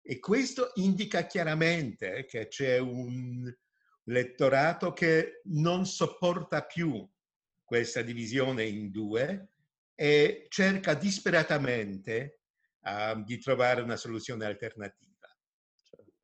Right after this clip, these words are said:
Speaker 1: E ovviamente con il suo risultato molto impressionante per uno che non ha sostegno partitico, che è semplicemente u-,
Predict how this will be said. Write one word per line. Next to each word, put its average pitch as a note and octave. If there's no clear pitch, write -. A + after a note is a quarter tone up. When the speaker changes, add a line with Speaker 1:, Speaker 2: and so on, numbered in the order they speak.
Speaker 1:
E D#3
ovviamente D#3
con G#2+
il G#2+
suo B2+
risultato A#2
molto D#3+
impressionante C3
per B2+
uno C3+
che G#2
non B2+
ha B2
sostegno A#2
partitico, A#2+
che G#2+
è -
semplicemente C#3
u-, G#2+